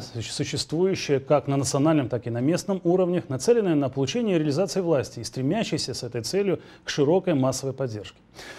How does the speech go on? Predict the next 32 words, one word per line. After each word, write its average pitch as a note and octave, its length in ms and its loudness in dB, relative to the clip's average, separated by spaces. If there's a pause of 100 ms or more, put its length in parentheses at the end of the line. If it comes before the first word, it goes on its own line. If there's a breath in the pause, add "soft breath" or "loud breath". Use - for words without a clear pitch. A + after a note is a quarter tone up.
(200 loud breath)
В - 20 4
нашей A3+ 260 4
стране G3+ 320 0
зарегистрировано D#3+ 680 2
сорок F3 300 0
пять F3 340 2
политических C3 420 -4
партий, G#2+ 600 -2
и A#2 100 -4
только F3 360 2
единицы E3 440 2
из C3 140 0
них B2 140 -2
представляют C3+ 520 0
то, G3+ 160 6
что G3 160 -6
называется C3 480 0
политической A#2+ 540 -6
силой. F#2 340 -10
Согласно D3+ 500 0
последним G3 540 0
социологическим C#3 680 -2
опросам, B2 400 -6
сегодня E3+ 460 -2
лидер C#3+ 340 0
политических A2 540 -6
предпочтений D#3+ 800 -2
граждан C3 360 0
Республики C3 480 -4
Молдова — C3 380 0
партия F3 420 0
социалистов. D3 680 -6